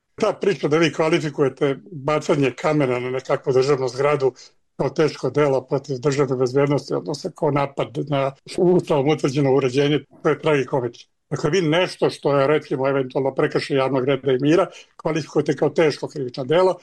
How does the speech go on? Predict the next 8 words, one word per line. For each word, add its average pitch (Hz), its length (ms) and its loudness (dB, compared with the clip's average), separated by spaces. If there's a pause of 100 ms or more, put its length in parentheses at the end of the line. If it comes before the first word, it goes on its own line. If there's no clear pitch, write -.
(380)
onda 165 200 2
lepo 160 240 0
nekog 143 300 -2
dečaka 147 540 -2 (440)
uhapsite, 175 720 0 (140)
pritvorite 175 540 2
ga, 156 240 0 (300)
imate 165 600 -2